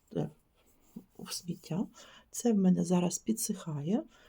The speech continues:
Коли вона, ця частина висохне, то я побачу, якого вона кольору вийшла. І то, може, я трошки чи підбілю її, чи, може, вона висохне, буде, е, цей мокрий ефект, може, зникне,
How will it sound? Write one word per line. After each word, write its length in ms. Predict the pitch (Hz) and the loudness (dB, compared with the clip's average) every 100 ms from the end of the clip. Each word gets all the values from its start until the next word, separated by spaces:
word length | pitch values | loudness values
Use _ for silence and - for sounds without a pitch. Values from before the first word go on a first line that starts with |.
| - | -12
Коли 260 | - 202 226 | 0 4 6
вона, 380 | 214 208 196 | 6 6 2
ця 200 | 196 - | 0 -2
частина 520 | 190 185 185 190 180 180 | -2 0 0 2 4 4
висохне, 460 | 240 - 262 - 208 | 2 0 -4 0 0
то 120 | 190 | 2
я 120 | 185 | 0
побачу, 480 | 185 - 190 190 185 | -2 -2 -2 0 -2
якого 300 | 185 190 175 | 0 0 2
вона 200 | 175 180 | 0 0
кольору 460 | - 294 285 190 | 0 2 4 4
вийшла. 480 | 165 156 - - 208 - - - - - _ - | 2 -2 -4 0 0 -2 -12 -20 -20 -20 _ 0
І 420 | 214 226 233 233 233 | 4 6 4 2 2
то, 100 | 285 | 6
може, 340 | 240 214 202 | 8 8 6
я 200 | 185 185 | 4 4
трошки 540 | 185 - 185 - 190 185 - - - | 2 -2 -4 0 0 0 -8 -16 -6
чи 280 | - 208 | 2 4
підбілю 580 | 208 - 190 165 180 160 | 4 2 2 2 2 2
її, 440 | 165 202 220 311 311 | 2 2 2 2 2
чи, 200 | - 226 | 4 8
може, 280 | 220 214 | 8 8
вона 240 | 208 208 196 | 6 6 4
висохне, 460 | 196 190 - - | 4 2 -4 2
буде, 380 | 180 185 185 185 - | 2 4 2 0 -2
е, 80 | 226 214 | -8 -4
цей 260 | - 175 - | -2 -2 -2
мокрий 520 | 170 175 175 - 170 170 | 0 4 4 2 -2 -2
ефект, 360 | - 175 - | -2 -2 -2
може, 240 | 170 165 180 | -2 -2 -2
зникне, 480 | 185 294 294 240 | 0 0 6 6